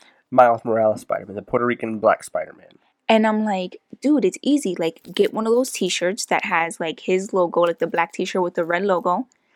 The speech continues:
Speaker 2: And then, you know, in the cartoon, he wears a red hoodie with a jacket on top. He wears black leggings and black, um, like, basketball shorts. I'm like, "Easy peasy."
Speaker 1: Lemon squeezy.
Speaker 2: And at first, he was like, "Uh,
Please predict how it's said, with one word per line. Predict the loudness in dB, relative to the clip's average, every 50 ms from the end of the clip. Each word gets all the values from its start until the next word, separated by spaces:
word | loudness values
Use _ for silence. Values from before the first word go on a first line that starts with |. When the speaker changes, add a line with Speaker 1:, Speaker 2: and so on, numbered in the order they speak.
| _ _ _ _ _ _
Speaker 2:
And | 0 2 2 2
then, | 2 0 -2 -2
you | -2 -2
know, | -2 0
in | -2 -2
the | -4 -6
cartoon, | -6 -4 -4 -4 -2 0 0 2 2 2 2
he | 0 0 -2
wears | -2 0 0 0 0 0 0 0
a | -2 2
red | 2 2 2 2
hoodie | 0 -4 -4 -2 -2 -4 -4
with | -4 -4 -4
a | -4 -4
jacket | -2 -2 -4 -4 -4 -4
on | -6 -6
top. | -4 -2 0 0 0 0 -2
He | -4 -6 -4 -4
wears | -2 0 0 0 0 0 -4 -10 _ _ _
black | -8 -4 0 0 0 0 0
leggings | -2 -2 -2 -2 -4 -8 -8 -8 -10 -12 -10 -8
and | -8 -6 -6 -6 -8 -12 -16 _ _ -14
black, | -14 -12 -8 -4 -2 0 0 -2 -4 -8 -14 _ -12
um, | -12 -10 -10 -12 -12 -12 -14 -16 _ _ _ _ _ _ _ _ _ _ _ _ _ -6
like, | -6 -6 -6 -2 2
basketball | 2 2 2 2 -2 -4 -4 -4
shorts. | -6 -10 -10 -12 -12
I'm | -10 -8
like, | -8 -8 -8 -6
"Easy | -6 -4 -4 -4 -4
peasy." | -2 -2 -2 -2 -2 -4 -8 -8 -10 _ _ _ _ _ _ _ _
Speaker 1:
Lemon | -2 0 0 0 -2
squeezy. | -6 -4 0 0 2 2 0 -2 -6 -10 -12 _ _ _ _ _ -20 -12 -4 0
Speaker 2:
And | 2 2 2 2 0 -2 -6 -8 -10 _ _ _ -4
at | -4 -4 -2 -2
first, | -2 -2 -2 -2 -2
he | -4
was | -6 -4
like, | -6 -6 -4
"Uh, | -2 0 0 2 2 2 0 -2